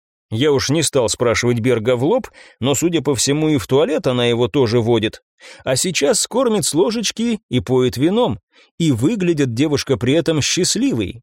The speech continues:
Интересно, о чём она думает? Насколько я понимаю, Мила, как и другие служанки, не боги, значит, люди,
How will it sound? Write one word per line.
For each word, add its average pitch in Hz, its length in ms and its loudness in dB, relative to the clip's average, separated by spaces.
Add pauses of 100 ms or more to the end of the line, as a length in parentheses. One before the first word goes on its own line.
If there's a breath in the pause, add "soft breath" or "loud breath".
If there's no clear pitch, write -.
(120)
Интересно, 117 600 0
о 101 60 -4
чём 226 240 -4
она 247 120 -2
думает? 147 480 -2 (320 loud breath)
Насколько 127 400 -2
я 196 100 4
понимаю, 170 580 0
Мила, 196 360 2
как 123 220 -2
и - 20 2
другие 117 380 0
служанки, 139 840 0
не 127 240 0
боги, 139 520 -2 (220 soft breath)
значит, 165 480 -2
люди, 135 560 0